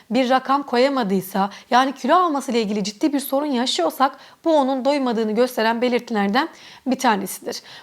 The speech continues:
Bunları çok iyi takip etmek gerekiyor. E, en önemlisi ama en başta söylediğim gibi mutlaka ve mutlaka günlük çiş, çişli bez miktarını takip edin lütfen. Evet, kaka da önemli. Hemen ona da değineyim.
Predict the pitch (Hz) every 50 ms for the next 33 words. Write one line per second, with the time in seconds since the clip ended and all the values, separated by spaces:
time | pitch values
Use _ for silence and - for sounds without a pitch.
0 | - - 403 370 349 349 339 339 - 339 - - 269 - 254 226 214 220 240 220
1 | 208 226 220 208 202 - 233 214 214 208 208 - - 233 254 311 - - - -
2 | - - - 226 233 233 233 269 - 320 370 381 359 320 294 277 254 240 233 233
3 | - - 247 214 214 - - 320 320 294 254 254 247 - 269 233 - - 269 262
4 | 233 233 202 233 220 214 196 202 190 190 277 339 - - - - - _ 339 339
5 | - 320 277 269 - 247 233 226 226 254 277 - - 226 220 - 214 214 196 202
6 | 269 302 285 233 240 240 - - - _ _ - - - 311 - - - - -
7 | _ _ _ _ 226 - - 285 262 - - 285 226 214 269 285 262 226 220 220
8 | 208 - - 226 214 233 - - - 254 233 226 - 220 196 202 175 196 190 190
9 | 185 185 - 202 190 190 - - - - - - 311 349 392 381 - - 302 302
10 | 302 381 381 392 359 302 269 240 226 214 202 202 202 226 311 - - - - -
11 | - - - 285 302 302 302 285 277 277 294 262 269 240 196 208 208 196 202 202
12 | 233 294 381